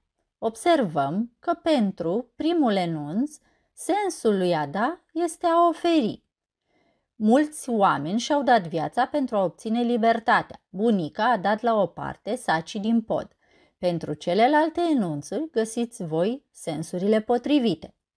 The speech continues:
Dintre a îndepărta, a saluta, a dărui, a netezi,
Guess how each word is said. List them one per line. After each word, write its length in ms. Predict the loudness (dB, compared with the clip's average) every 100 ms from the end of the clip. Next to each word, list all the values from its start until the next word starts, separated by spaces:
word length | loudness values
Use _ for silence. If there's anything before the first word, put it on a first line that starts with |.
| _ _ _ _ _ -14
Dintre 800 | -2 2 4 4 2 -2 -2 _
a 160 | 0 2
îndepărta, 1080 | 4 4 2 0 -6 -6 -2 0 0 -4
a 180 | 0 0
saluta, 960 | 0 0 0 0 -6 -4 0 0 -2 -6
a 220 | -2 0
dărui, 840 | 2 2 2 0 -4 -6 -6 -6 _
a 200 | 0 2
netezi, 800 | 4 0 -2 -6 -6 -6 -6 -6